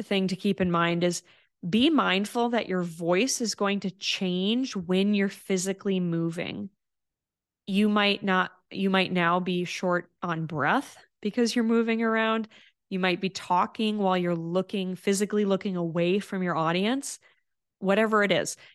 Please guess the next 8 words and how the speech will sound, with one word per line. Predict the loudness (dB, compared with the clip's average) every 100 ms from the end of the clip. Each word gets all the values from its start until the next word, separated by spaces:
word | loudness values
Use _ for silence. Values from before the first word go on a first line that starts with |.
| _
It's | -2 -2
your | 2 4 4
responsibility | 2 2 0 0 2 2 2 -2
to | -2 0
adjust | 0 -2 -4 -2 -2 -4 -8 -4
your | -2
vocal | -2 0 0 0 0 0
delivery | 0 0 0 2 0 0 -2